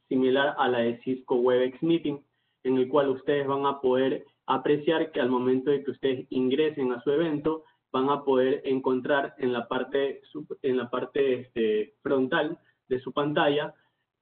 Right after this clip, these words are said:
al mover el cursor se les va a habilitar el, las, las opciones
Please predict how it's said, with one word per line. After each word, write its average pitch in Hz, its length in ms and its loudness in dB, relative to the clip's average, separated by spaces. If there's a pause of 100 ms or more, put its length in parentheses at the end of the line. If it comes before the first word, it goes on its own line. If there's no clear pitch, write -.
al 127 160 2
mover 135 260 2
el 156 100 2
cursor 160 480 -2
se 151 80 -2
les 127 160 0
va 131 120 0
a - 20 0
habilitar 135 560 -2
el, 123 340 0
las, 120 220 -2 (220)
las 131 160 0
opciones 165 580 0